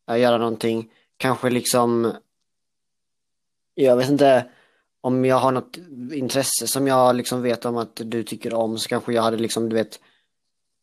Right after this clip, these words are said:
ja, men om det är någon, jag vet om att du tycker om Disney väldigt mycket, om det kommer någon ny Disney-film, kanske jag kan bjuda dig på den filmen på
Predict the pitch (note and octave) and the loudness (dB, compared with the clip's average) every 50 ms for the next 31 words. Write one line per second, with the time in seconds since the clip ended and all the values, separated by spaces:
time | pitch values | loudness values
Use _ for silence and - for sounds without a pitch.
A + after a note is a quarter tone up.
0 | _ - - A#2+ A2+ A2+ A2+ A2 A2 A2+ A2 A2 G#2+ - - _ _ _ _ _ | _ 0 2 4 4 6 4 4 2 2 2 0 -2 -4 -8 _ _ _ _ _
1 | _ _ _ _ _ _ _ _ _ _ _ _ _ - E3 C#3 C#3+ C#3 D3 C#3 | _ _ _ _ _ _ _ _ _ _ _ _ _ -4 -2 0 4 4 4 4
2 | C3+ C3 C3 C3 C3 B2+ B2+ B2 A#2 G#2 C#3+ D#3+ D#3+ C#3 B2+ B2 A#2 A#2+ A#2+ A2 | 4 4 2 2 0 0 -2 -2 -4 -6 -8 -8 -6 -2 -2 -2 -2 -2 -6 -6
3 | G#2+ G2+ - G2+ - - A2+ G#2+ G#2 G2 G2 F#2+ - - - - B2 B2+ C#3+ C#3+ | -6 -10 -14 -10 -8 -6 -4 -4 -4 -6 -8 -8 -8 -8 -6 -4 0 2 2 2
4 | C#3+ C3 C#3+ D3+ D3+ - - C3 C3 C3+ C#3 B2+ B2 - B2+ B2 B2 A#2+ A#2+ A#2+ | 2 2 -2 -2 -2 0 2 4 4 4 2 0 -2 -2 -2 0 0 0 0 0
5 | A#2 A#2 A2+ A2 G#2 G#2 B2 B2 - - - G#2+ - A#2+ A2+ A2+ - C3 A#2+ B2+ | 0 0 -2 -2 -2 -4 -6 -4 -6 -8 -8 -10 -8 -8 -8 -6 -6 -6 -2 -2
6 | B2+ A#2+ - A#2+ A#2 A2+ A2+ A#2+ A2+ A2 G2+ G#2+ G#2 G#2 - G#2+ G#2 G#2+ G2+ G2 | -2 0 0 -2 -4 -2 -2 0 0 0 0 0 -2 -4 -4 -6 -6 -6 -6 -6
7 | A2+ A#2+ - D#3 D3 C#3+ C#3 C3+ B2+ A#2+ | -8 -6 -2 0 2 2 2 2 0 -4